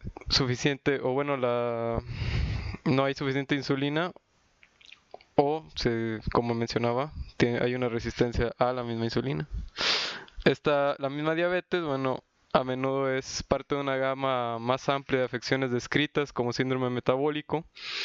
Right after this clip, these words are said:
y se asocia con afecciones como enfermedades cardíacas, retinopatía, nefropatía periférica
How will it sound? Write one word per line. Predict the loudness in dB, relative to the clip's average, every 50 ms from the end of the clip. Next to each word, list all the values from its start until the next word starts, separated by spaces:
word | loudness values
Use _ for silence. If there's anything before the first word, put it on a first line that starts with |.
| -2 -2 -2 -2 -4 -4 2 4
y | 4 4 4 2
se | 0 2 0
asocia | 0 2 0 0 0 0 0
con | 0 0 -2 0 0 0 0 2 2
afecciones | 0 2 0 0 0 2 0 2 0 -2 0
como | 0 0 0 2 0 -2
enfermedades | 0 0 0 0 2 2 0 0 0
cardíacas, | 0 -2 0 0 2 2 2 2 0 _ 0 0 0 0 0
retinopatía, | -2 -2 -2 0 0 0 2 2 2 0 _ 2 2 2 2 2 0 0
nefropatía | 0 -2 0 0 0 2 2 0 0 2 0 2 2 2
periférica | 2 0 0 0 0 2 2 2 2 2 -2 0 0 0 0 0